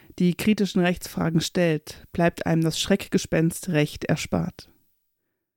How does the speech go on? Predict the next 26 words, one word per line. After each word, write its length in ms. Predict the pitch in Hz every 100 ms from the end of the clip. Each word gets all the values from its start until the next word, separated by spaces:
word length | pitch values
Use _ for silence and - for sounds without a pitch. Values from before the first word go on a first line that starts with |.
| _ _ _
Für 120 | -
die 140 | 170
digitale 400 | 165 180 196 202
Kunstgeschichte 800 | 196 202 - 190 - 170 - 165 - _ _
hat 160 | - 160
er 200 | 160 -
auch 220 | 160 -
eine 320 | 170 160 147
vielversprechende 800 | - - 185 175 - 175 160 160
Perspektive 680 | 151 180 - 165 - 269 190
parat 380 | - 156 147 -
gehabt. 420 | 170 175 - - _ _ _ _ _ _ _
Solange 340 | - 180 202
die 140 | 220 190
datengebenden 720 | 170 190 202 170 156 151 151
Institutionen 1000 | - 160 - 165 - 180 165 160 147 151 -
die 60 |
Bild- 320 | 165 190 190 -
und 160 | -
Metadaten 760 | 190 190 175 156 147 - 156 147
noch 200 | 202 208
nicht 280 | 220 - -
frei 240 | - 160
zur 160 | 156 175
Verfügung 460 | 185 - 220 208
stellen, 500 | - - 180 175 175